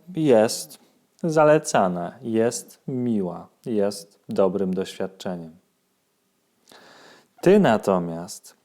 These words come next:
zapragnęłaś pogłębić swój kontakt z Bogiem.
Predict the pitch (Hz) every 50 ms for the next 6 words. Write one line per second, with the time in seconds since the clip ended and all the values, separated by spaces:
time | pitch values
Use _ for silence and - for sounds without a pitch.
0 | _ _ _ _ _ - 98 87 87 104 104 104 104 - - 107 107 107 107 101
1 | 104 101 104 104 101 95 90 87 87 90 - - - - - _ _ _ _ -
2 | - 101 98 95 92 101 98 101 101 104 107 110 110 110 107 107 110 110 107 -
3 | - - - - 98 98 98 - - - 98 95 98 95 - - 95 90 92 90
4 | - 95 90 87 90 90 87 85 82 85 82